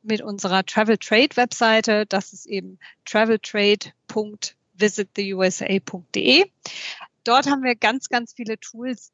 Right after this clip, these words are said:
die eben dem Vertrieb für den Verkauf unter die Arme greifen sollen. Also einmal auch da wieder viele nützliche Informationen. Dort liegt auch unser U S A Discovery Program ab.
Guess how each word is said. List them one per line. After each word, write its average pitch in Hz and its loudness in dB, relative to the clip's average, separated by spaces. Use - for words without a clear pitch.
die 226 -4
eben 226 -2
dem 214 0
Vertrieb 233 0
für 233 -4
den 220 0
Verkauf - -4
unter 220 0
die 185 0
Arme 175 -2
greifen 190 -4
sollen. - -14
Also 208 -8
einmal 220 4
auch 208 -2
da 247 4
wieder 247 2
viele 233 2
nützliche 240 0
Informationen. 220 0
Dort 226 4
liegt 254 -2
auch 220 -2
unser 208 0
U 196 -4
S 196 -6
A 185 0
Discovery 285 -2
Program 247 2
ab. 220 0